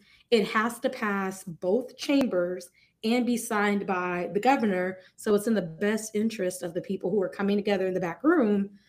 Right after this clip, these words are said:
to be able to be on one accord on what the plan is. And to Andy's point, that doesn't always happen because sometimes there are vetoes that come from the governor, but sometimes the House and Senate are prepared for that, right?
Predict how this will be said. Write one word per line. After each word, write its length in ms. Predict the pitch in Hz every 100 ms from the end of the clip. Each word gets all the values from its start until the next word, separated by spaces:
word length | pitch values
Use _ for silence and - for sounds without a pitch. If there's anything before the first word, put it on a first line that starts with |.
| _ _
to 100 | -
be 200 | 208 214
able 380 | 196 196 190 185
to 440 | 185 190 180 175 160
be 140 | 202
on 220 | 208 196
one 140 | 185 175
accord 460 | 170 233 208 196
on 220 | 180 185 180
what 200 | 185 185
the 80 |
plan 380 | 160 - 190 180
is. 180 | 175 175 - - -
And 140 | 240
to 100 | 277
Andy's 300 | 254 247 233
point, 200 | - 226
that 120 | 220 208
doesn't 220 | 202 196
always 240 | 190 180
happen 320 | - 214 196
because 240 | 190 202 185
sometimes 380 | 202 208 196 190
there 120 | 180
are 200 | 214 190
vetoes 420 | 190 - 175 175
that 160 | 190 -
come 240 | 175 175
from 480 | 175 190 180 180 180 _ _ _
the 80 | 220
governor, 360 | 214 302 311 220
but 160 | 214
sometimes 640 | 208 208 - 202 208 208 -
the 340 | 202 190 196 - -
House 260 | - 196 240
and 80 | 202
Senate 280 | 233 247
are 80 | 247
prepared 440 | 254 302 349 302 -
for 80 | 214
that, 200 | 208 -
right? 380 | 180 196 240